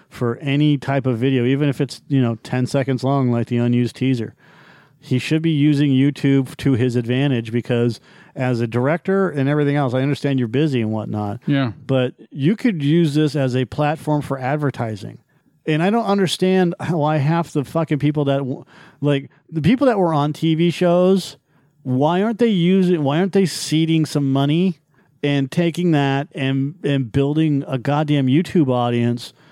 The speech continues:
Speaker 1: where they could be making money and selling stuff and, and, and then c-, and then make,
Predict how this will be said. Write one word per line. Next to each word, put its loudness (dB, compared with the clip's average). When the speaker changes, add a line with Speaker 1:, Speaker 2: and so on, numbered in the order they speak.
Speaker 1:
where 2
they 2
could -2
be 2
making 0
money 2
and 0
selling 0
stuff -6
and, 0
and, 2
and 0
then 2
c-, -4
and 0
then 0
make, 2